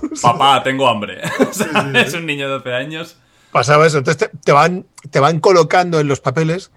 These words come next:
Speaker 2: Ajá.
Speaker 1: según tu voz va madurando.
Speaker 2: Claro, el tema de la voz es, es, es, es jodido porque es, ya no tan solo es a veces saber modularla, sino también tener una voz característica. ¿Tú crees que todo el mundo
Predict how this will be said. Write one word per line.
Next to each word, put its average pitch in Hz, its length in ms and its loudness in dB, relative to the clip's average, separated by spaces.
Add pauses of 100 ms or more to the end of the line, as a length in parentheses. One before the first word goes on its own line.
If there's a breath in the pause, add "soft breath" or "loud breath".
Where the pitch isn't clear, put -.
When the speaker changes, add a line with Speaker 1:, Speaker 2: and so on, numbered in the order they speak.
(180)
Speaker 2:
Ajá. 95 200 -18
Speaker 1:
según 135 340 -2
tu 143 160 0
voz 151 240 2
va 127 240 0
madurando. 92 520 -12 (1600 loud breath)
Speaker 2:
Claro, 226 200 0
el - 40 -2
tema 214 220 -2
de 240 60 -2
la 123 120 0
voz 143 240 -4
es, 120 260 -12
es, - 360 -10
es, - 360 -12
es - 260 -14
jodido 180 440 -6
porque 131 320 -8
es, - 340 -10 (120)
ya 143 200 -8
no 226 120 -6
tan 208 160 -6
solo 139 260 -4
es 123 160 -4
a 120 60 -8
veces 123 240 -8
saber 120 360 -8
modularla, 120 500 -8
sino 117 180 -12
también 104 200 -10
tener 123 140 -10
una 120 140 -8
voz 117 180 -12
característica. 120 600 -12
¿Tú 202 80 -12
crees 320 200 -10
que 190 100 -8
todo 160 280 -4
el 127 120 -2
mundo 120 600 -8